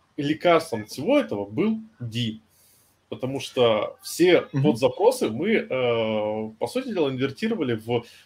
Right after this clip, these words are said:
Speaker 1: э, простые функции с объяснимым названием. То, что внутри под этой функцией находится вот такой махровый запрос к Elasticsearch, не парило, потому что, в принципе, э,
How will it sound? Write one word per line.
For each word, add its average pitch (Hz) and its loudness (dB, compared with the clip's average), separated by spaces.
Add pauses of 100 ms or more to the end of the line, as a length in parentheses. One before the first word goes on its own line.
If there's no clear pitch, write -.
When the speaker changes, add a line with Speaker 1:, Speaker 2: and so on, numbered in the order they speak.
Speaker 1:
э, 117 0 (100)
простые 220 -2
функции 123 -6 (320)
с - -14 (380)
объяснимым 147 0 (100)
названием. 117 0
То, 160 -4
что 160 -8
внутри 170 -6
под - -4
этой 156 -4
функцией 170 -8
находится 127 -2
вот 131 -4
такой 139 -2
махровый 131 0
запрос 131 -4
к - -8
Elasticsearch, 170 -2 (220)
не 147 -2
парило, 254 2
потому 123 -8
что, 139 -8
в - -12
принципе, 285 -2
э, - -14